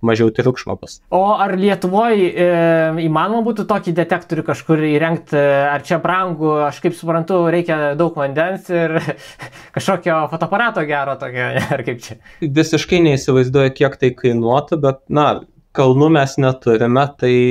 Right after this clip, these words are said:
Speaker 1: tiesiog nebūtų turbūt labai prasminga, e, daryti tokį detektorių, kuriam reikia kažko, kas aukštai atmosferoje.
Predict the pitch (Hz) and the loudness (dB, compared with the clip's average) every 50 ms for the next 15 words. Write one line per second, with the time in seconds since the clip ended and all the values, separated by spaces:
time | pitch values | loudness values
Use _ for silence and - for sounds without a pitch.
0 | 123 127 123 - 127 127 - - 127 123 - - 131 127 123 127 127 120 127 131 | 2 0 0 -2 -6 -4 -2 -2 -2 -2 0 0 0 2 2 2 2 2 0 -2
1 | 127 _ _ - 131 127 127 123 127 - 131 123 120 123 123 123 - 120 117 117 | -4 _ _ -6 -6 -4 -4 -4 -4 -2 0 2 2 2 2 2 0 -2 -4 -4
2 | - - 120 110 107 107 117 135 147 - - _ _ _ _ _ - - - _ | -4 -2 0 0 2 2 2 2 0 -2 -6 _ _ _ _ _ -20 -20 -20 _
3 | _ _ - 135 131 127 127 131 131 131 127 - - 127 123 123 131 131 127 139 | _ _ 0 2 4 4 6 4 4 2 0 -2 -6 -4 0 2 4 4 4 2
4 | 131 127 - - 131 131 - _ _ _ _ - 135 131 131 - 143 135 131 131 | 0 0 0 -2 -2 -2 -4 _ _ _ _ -2 0 0 2 2 0 2 2 0
5 | 127 - 143 135 131 - - 139 131 135 - - 139 131 131 131 135 131 131 - | 0 2 0 -2 0 0 0 0 0 -2 -2 -2 0 2 2 2 0 0 -2 -6
6 | _ - - 123 123 127 135 131 - 135 131 - 131 - - - 143 135 - 131 | _ -6 -4 -2 0 0 0 0 -2 -4 -4 -4 -8 -8 -4 -2 -2 -2 -2 -4
7 | - - 135 131 - - - 147 143 139 135 - 135 135 131 - - - 147 147 | -4 -4 -4 -6 -6 -4 -2 0 0 0 0 -2 -4 -4 -4 -4 0 2 2 2
8 | 151 160 175 190 | 2 2 0 0